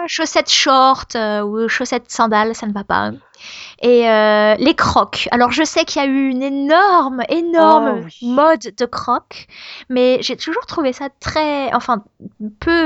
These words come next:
Speaker 1: euh, raffiné,
Speaker 2: Je
Speaker 1: en
Speaker 2: suis
Speaker 1: fait.
Speaker 2: d'accord.
Speaker 1: Je sais pas, tu es d'accord, euh,
Speaker 2: Ah,
Speaker 1: ouais.
Speaker 2: je suis d'accord. C'est,
Speaker 1: Bon.
Speaker 2: je, non.
Speaker 1: Ne portez pas de crocs, s'il vous plaît.
Speaker 2: Non.
Speaker 1: Ne portez plus de crocs.
Speaker 2: S'il vous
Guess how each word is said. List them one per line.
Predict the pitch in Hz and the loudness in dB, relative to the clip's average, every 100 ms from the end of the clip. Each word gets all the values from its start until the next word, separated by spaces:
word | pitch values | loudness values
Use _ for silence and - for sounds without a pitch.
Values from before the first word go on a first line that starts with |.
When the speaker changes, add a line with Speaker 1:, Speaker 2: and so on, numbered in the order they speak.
| 269 226 | 4 4
Speaker 1:
euh, | |
raffiné, | 214 247 262 294 214 185 | 4 0 -2 -4 -6 -6
Speaker 2:
Je | 202 226 | -8 -10
Speaker 1:
en | |
Speaker 2:
suis | 220 | -6
Speaker 1:
fait. | 226 | -2
Speaker 2:
d'accord. | 220 214 | -2 -4
Speaker 1:
Je | 277 | -4
sais | 220 | -4
pas, | 220 | -2
tu | - | -2
es | |
d'accord, | 214 214 - 247 | -4 -4 -6 -6
euh, | 220 208 | -4 -4
Speaker 2:
Ah, | 214 | -2
Speaker 1:
ouais. | 226 208 | -2 -2
Speaker 2:
je | 214 | -8
suis | 240 190 | -8 -8
d'accord. | 196 - - - _ _ _ _ 220 | -8 -10 -16 -16 _ _ _ _ -20
C'est, | _ _ 196 180 170 - | _ _ -6 -6 -8 -2
Speaker 1:
Bon. | 277 - - _ _ - - - _ _ | -2 -2 -6 _ _ -20 -20 -20 _ _
Speaker 2:
je, | 202 208 196 | -14 -8 -6
non. | 226 220 - | 0 0 0
Speaker 1:
Ne | 262 | -4
portez | 254 302 - 285 | -2 -4 -4 -6
pas | 285 262 | -2 -2
de | 240 | -2
crocs, | - 208 - | -6 -6 -6
s'il | - 226 | -8 -8
vous | 214 | -8
plaît. | - 220 | -6 -2
Speaker 2:
Non. | 214 190 | -2 0
Speaker 1:
Ne | 240 | -2
portez | - 233 - 240 | -2 -6 -6 -6
plus | - 240 | -6 -6
de | - | -8
crocs. | - 214 - | -6 -6 -6
Speaker 2:
S'il | - 240 226 | -10 -6 -4
vous | 214 | -4